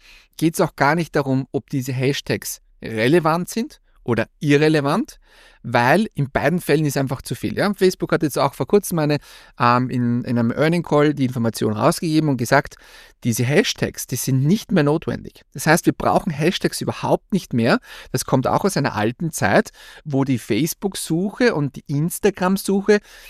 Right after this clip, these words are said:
einfach das gebraucht haben. Das heißt, man hat einen, ein Posting gehabt, hat die Hashtags dazugegeben und Erst aufgrund der Hashtags konnte dann Facebook und Instagram einordnen, um was geht's da.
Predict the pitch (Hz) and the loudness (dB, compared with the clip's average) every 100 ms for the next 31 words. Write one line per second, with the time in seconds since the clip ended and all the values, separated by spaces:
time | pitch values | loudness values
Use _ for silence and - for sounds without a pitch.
0 | - 131 151 175 170 - - 113 143 - | -4 0 2 2 0 -2 -2 0 0 -2
1 | 104 - 107 - 143 147 156 147 135 123 | -6 -6 -4 0 0 0 0 0 0 0
2 | - - - - 117 147 208 214 208 196 | -4 -20 -10 -4 0 2 2 2 4 2
3 | 240 - _ _ _ _ _ _ - - | 2 -6 _ _ _ _ _ _ -18 -14
4 | - 139 135 143 - 147 - 143 - 135 | -6 -2 2 2 4 2 2 -2 0 0
5 | 160 160 139 156 220 302 - - - - | 2 2 2 4 4 2 -8 -20 -10 0
6 | 143 151 _ _ - 170 196 - 160 196 | 2 2 _ _ 0 2 0 0 2 4
7 | 139 131 170 - 147 - - - 139 156 | 2 0 -2 0 0 0 -2 -6 -2 2
8 | - 156 - - - - 147 151 131 160 | 4 4 0 -20 -4 2 2 2 0 0
9 | - 160 143 156 - 185 165 160 - 117 | 0 0 2 0 0 0 0 -2 -2 -2
10 | 156 160 170 175 160 160 156 143 147 - | 2 2 4 2 2 2 0 -2 -2 -4